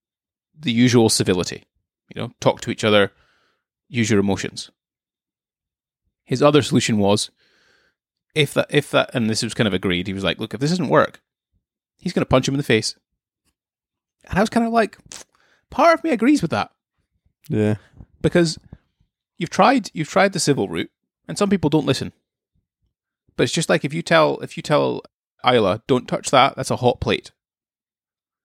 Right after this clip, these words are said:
Speaker 1: And she goes and touches it and she burns her hand. Like, she's gonna learn that that's, like, she's gonna listen pretty quickly. And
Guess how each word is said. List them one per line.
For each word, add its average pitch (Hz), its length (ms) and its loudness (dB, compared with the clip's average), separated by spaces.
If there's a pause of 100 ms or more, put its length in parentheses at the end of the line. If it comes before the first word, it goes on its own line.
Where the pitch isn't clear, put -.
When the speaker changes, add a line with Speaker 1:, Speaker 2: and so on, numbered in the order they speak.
(220)
Speaker 1:
And 110 120 -10
she 123 100 -2
goes 139 160 2
and 147 80 -6
touches 156 280 -2
it 107 60 -2
and 107 100 -6
she 120 80 -6
burns 110 240 0
her 127 60 2
hand. 127 320 0 (2000)
Like, - 120 -18 (120)
she's 139 200 -4
gonna 240 160 2
learn 135 260 6
that 101 80 -2
that's, 123 240 0 (100)
like, 95 200 -10 (120)
she's - 180 -6
gonna 147 160 2
listen 147 280 -2 (880)
pretty 247 140 2
quickly. - 380 -2 (1120)
And 151 360 -2